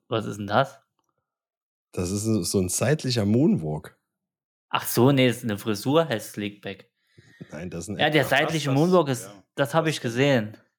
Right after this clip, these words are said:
Speaker 1: Aber das sieht nur gut aus, wenn man's wirklich gut kann, weil da sind
Speaker 2: Ey,
Speaker 1: ja
Speaker 2: klar.
Speaker 1: einige Spastis, die's nicht können.
Speaker 2: Klar, d-, also das, das ist, äh, ich würd's gern können.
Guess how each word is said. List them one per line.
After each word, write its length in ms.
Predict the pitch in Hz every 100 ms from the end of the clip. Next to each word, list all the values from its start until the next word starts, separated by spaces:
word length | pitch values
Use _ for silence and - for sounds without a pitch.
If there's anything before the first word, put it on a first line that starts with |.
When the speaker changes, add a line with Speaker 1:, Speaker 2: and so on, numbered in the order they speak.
| _ _ _ _ _
Speaker 1:
Aber 140 | - 110
das 140 | 120
sieht 200 | 135 131
nur 120 | 143
gut 140 | 139 139
aus, 260 | 135 135
wenn 80 | 131
man's 240 | 120 110 -
wirklich 600 | 107 127 151 - 107 -
gut 220 | 113 107
kann, 320 | - 120 123
weil 100 | 113
da 80 | 110
sind 100 | 107
Speaker 2:
Ey, 80 | 110
Speaker 1:
ja 140 | 120
Speaker 2:
klar. 200 | 117 120
Speaker 1:
einige 100 | 156 113
Spastis, 680 | - _ 127 127 143 127
die's 160 | 120 113
nicht 200 | 131 -
können. 420 | 151 117 120 120 _
Speaker 2:
Klar, 260 | - 139 127
d-, 280 | 92 87
also 200 | 95 95 92
das, 400 | 92 - - -
das 180 | 92 92
ist, 320 | 151 143 - 69
äh, 340 | 113 117 120 120 _ _ _ _ _ _ _ - - _
ich 160 | - 104
würd's 180 | 208 -
gern 200 | 92 90
können. 360 | - 87 85